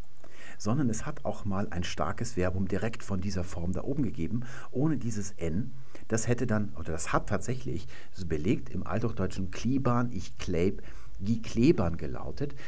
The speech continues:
Das war das transitive Kleben, dass man also etwas hinklebt, wie so ein Post-it-Zettel zum Beispiel, die bei mir nach fünf Minuten spätestens immer wieder runterfallen.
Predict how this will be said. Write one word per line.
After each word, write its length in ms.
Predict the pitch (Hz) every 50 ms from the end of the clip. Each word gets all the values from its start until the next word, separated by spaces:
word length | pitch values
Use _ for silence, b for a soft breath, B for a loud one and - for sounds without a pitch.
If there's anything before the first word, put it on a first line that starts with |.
| B B
Das 200 | - 113 113 -
war 120 | 113 104 110
das 240 | 113 104 - -
transitive 760 | - - - 117 127 139 135 127 127 127 - 98 82 85 82
Kleben, 320 | - - 71 67 65 69 71
dass 160 | 90 - 123
man 120 | 107 -
also 200 | - 101 101 98
etwas 320 | - 95 95 101 92 - -
hinklebt, 720 | - 160 151 147 151 - - 95 87 78 - - B B B B B B
wie 100 | 123 127
so 100 | 123 123
ein 100 | 110 104
Post-it-Zettel 800 | 117 123 127 135 131 - 110 98 - - - 92 80 - 71 67
zum 200 | - - 78 73
Beispiel, 400 | 64 60 - - - 60 - - - - - - - - - -
die 80 | 101 98
bei 160 | 87 95 95
mir 220 | 101 101 113 120 113
nach 180 | 107 98 -
fünf 300 | - - 156 165 - -
Minuten 320 | 127 117 113 113 104 110 107
spätestens 560 | - - 107 104 107 107 107 - 107 101 -
immer 200 | 107 101 101 95
wieder 140 | 101 110 117
runterfallen. 520 | 135 110 - 90 87 - 76 65 -